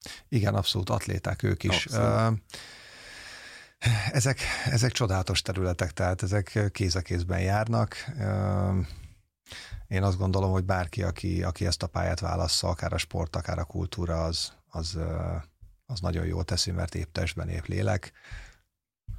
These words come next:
Speaker 2: Hatszáz, ö, néptáncos lesz, vagy lehet, hogy több is majd egyébként a Kossuth téren, de még térjünk vissza a, a záró eseményre, mert hogy szeptember huszonnyolcadikán szombaton újra, ugye, akkor lesz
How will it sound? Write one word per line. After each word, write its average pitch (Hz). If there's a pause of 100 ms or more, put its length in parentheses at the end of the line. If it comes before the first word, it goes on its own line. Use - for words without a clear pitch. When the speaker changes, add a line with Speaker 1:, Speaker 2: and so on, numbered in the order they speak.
(400)
Speaker 2:
Hatszáz, 76
ö, 78
néptáncos 80
lesz, 90
vagy 85
lehet, 80
hogy 76
több 80
is 76
majd 80
egyébként 78
a 80
Kossuth -
téren, 95
de 90
még 87
térjünk 123
vissza 90
a, 87
a 92
záró 82
eseményre, 73
mert 78
hogy 82
szeptember 92
huszonnyolcadikán 90
szombaton 92
újra, 85
ugye, 82
akkor 85
lesz -